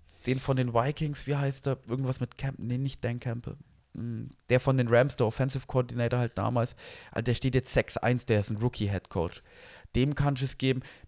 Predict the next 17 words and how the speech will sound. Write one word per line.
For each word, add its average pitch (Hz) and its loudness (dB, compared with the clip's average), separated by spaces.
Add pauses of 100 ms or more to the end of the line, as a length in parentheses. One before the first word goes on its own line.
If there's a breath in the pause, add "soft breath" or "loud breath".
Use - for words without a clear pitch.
(300)
Meiner 127 6
Meinung 123 6
nach, 110 2
ich 110 -12
bin 120 -2
natürlich 117 0
biased, 107 4
Mike 107 2
McDaniel 117 0
macht 110 -2
einen 104 -4
überragenden 107 0
Job 113 0
in 107 -2
Miami. 101 0 (580 loud breath)
Pete 156 2
Carroll 160 2